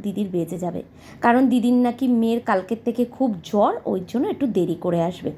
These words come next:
আমি ভাবলাম ঠিক আছে চলো সকালবেলা আমার গ্রিলের কাজটাও হয়ে যাক, তাহলে এত হুড়োহুড়ির আমার দরকার নেই। ওদিকে বাসন কোসন যা ছিল সমস্ত কিছু কলপারে আজকে নামিয়ে দিয়েছি, আজকে আর সিঁড়ির ঘরের দিকে রাখিনি,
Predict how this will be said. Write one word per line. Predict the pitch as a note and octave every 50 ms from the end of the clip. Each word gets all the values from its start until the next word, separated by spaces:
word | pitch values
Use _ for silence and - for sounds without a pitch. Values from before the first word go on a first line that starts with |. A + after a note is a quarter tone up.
| - - - - - - -
আমি | - - C#4 D4+ D#4
ভাবলাম | C#4+ D#4 D4 B3+ D4 D4 D4
ঠিক | C4+ D4+ C4+
আছে | C#4 C4 C#4+ C4+
চলো | C4+ C4 A#3 B3+ -
সকালবেলা | - - G3+ - G3+ G3+ G#3 G#3+ G#3+ G#3+
আমার | G#3+ A3 A3+ A3
গ্রিলের | F#3 F3+ G#3 G3+ G#3+ G3+ A3 G#3+ -
কাজটাও | A#3+ A3+ A3 - - B3 A#3 A#3+
হয়ে | A3+ G3 A3+ A3+ B3+
যাক, | B3+ F#4 D4 - - - - - - - -
তাহলে | - B3+ C#4 C#4 D#4 C#4+
এত | C4 G#3 G3+ - C4
হুড়োহুড়ির | B3+ G#3+ G#3 A3+ G#3+ A3 A3 A3+ G#3+ A3 A3
আমার | G#3+ G#3+ B3 B3 F3+
দরকার | E3+ G3+ E3+ E3+ - F3+ F3
নেই। | F3 F3 F3+ - - - - - - - - - - - -
ওদিকে | - C#4 A#3+ C#4 D4+ D4
বাসন | B3 A#3 G#3+ - - D4 C#4
কোসন | C4+ D4 - D#4 D#4+ D4+
যা | B3+ C4+ A#3 A#3+ A#3+
ছিল | - D4 C#4 D#4+
সমস্ত | D#4 - B3+ A#3 A#3 A#3 - C#4
কিছু | A#3+ C4 C4 C#4+ D4
কলপারে | - - C4 A3+ A3 A3 A3 A#3+ A#3+ A#3+ A#3 G#3+
আজকে | G3+ G#3 - G#3+ G3+
নামিয়ে | G3+ F#3 F#3 F#3 F#3 F3+
দিয়েছি, | F3+ F3 E3+ - G3
আজকে | F3+ F3 - - A3+
আর | G#3+
সিঁড়ির | G#3+ - - G#3+ G#3 A3 G#3+
ঘরের | G3+ A3 A3+ G#3+ A3 F#3
দিকে | A3 A#3 G#3 B3
রাখিনি, | A3 G#3 G3 - - - B3 B3+ D#4 A4